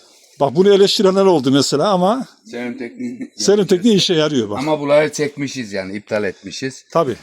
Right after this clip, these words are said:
Speaker 2: Kabı yıkamışız. Daha takmıyoruz yani.
Speaker 1: Ya şu anda kat attığı için artık şurup vermiyor. Kendisi çünkü doğal bal, e, üretiyor, e, Kasım Bey'in.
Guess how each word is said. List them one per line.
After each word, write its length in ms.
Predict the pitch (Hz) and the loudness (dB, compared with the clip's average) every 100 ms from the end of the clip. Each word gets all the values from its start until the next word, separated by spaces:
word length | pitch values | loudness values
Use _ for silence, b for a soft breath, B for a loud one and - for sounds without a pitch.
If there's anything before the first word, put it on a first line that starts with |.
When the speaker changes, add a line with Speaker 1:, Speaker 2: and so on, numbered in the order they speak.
| _ | _
Speaker 2:
Kabı 240 | - 120 123 | -4 -2 0
yıkamışız. 880 | 127 120 123 117 101 117 123 - - _ _ _ _ 101 | -2 2 0 2 -4 -8 -10 -12 -18 _ _ _ _ -8
Daha 160 | 98 101 | -8 -6
takmıyoruz 640 | 107 - 113 104 95 82 | -8 -8 -10 -10 -10 -8
yani. 100 | 147 | -4
Speaker 1:
Ya 80 | 143 | -2
şu 220 | - 190 | 2 2
anda 240 | 196 190 | 2 0
kat 320 | - - 190 | 0 -2 0
attığı 300 | 196 185 - 202 | 0 -2 0 0
için 500 | - 240 277 359 - - | 0 -2 -4 -8 -16 -4
artık 320 | 175 175 202 | -2 -2 -4
şurup 320 | - 190 226 | -4 -2 0
vermiyor. 360 | 175 185 147 120 | 0 0 0 -4
Kendisi 400 | 147 160 151 160 | -2 -2 -2 -4
çünkü 300 | - 147 143 | -6 -6 -2
doğal 280 | 147 151 143 | 0 0 0
bal, 220 | 151 123 - - | -2 -2 -8 -18
e, 40 | |
üretiyor, 840 | 143 113 110 139 135 123 151 220 277 _ _ _ _ _ | -12 -12 -8 0 0 0 -4 -4 -6 _ _ _ _ _
e, 260 | - 113 110 | -14 -12 -8
Kasım 400 | - 135 - 123 | -4 -2 -2 -4
Bey'in. 280 | 127 226 | -4 -6